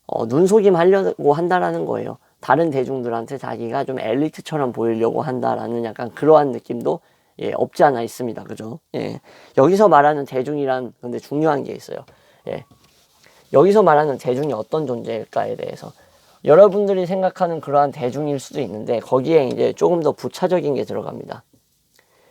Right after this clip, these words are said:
여기서 말하는 대중이라는 것은 실제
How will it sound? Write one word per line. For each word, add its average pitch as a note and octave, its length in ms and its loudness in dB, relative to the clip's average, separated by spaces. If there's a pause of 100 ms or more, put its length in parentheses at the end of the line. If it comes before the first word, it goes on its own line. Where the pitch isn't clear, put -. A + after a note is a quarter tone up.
(600)
여기서 E3+ 360 6
말하는 C#3 360 4
대중이라는 A#2 640 -4
것은 A2+ 360 -6 (2250)
실제 G3+ 760 2